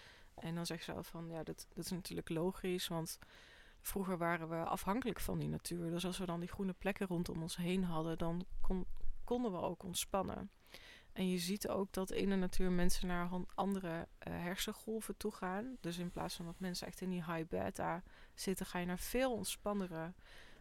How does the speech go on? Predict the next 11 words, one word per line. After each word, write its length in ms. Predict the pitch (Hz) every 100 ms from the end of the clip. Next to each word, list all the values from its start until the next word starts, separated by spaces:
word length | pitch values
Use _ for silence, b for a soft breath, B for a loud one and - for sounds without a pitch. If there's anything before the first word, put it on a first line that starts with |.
| B
hersengolven, 1040 | 180 180 220 220 - 190 185 185 202 247 b b b b
waardoor 320 | 185 180 185
je 260 | 175 170 170
dingen 220 | 180 175
helderder 380 | 170 180 190 180
ziet, 300 | - 196 247
maar 120 | 190
we 100 | 180
ook 140 | - 202
creatiever 540 | 202 185 - 202 -
worden. 480 | - - - - 202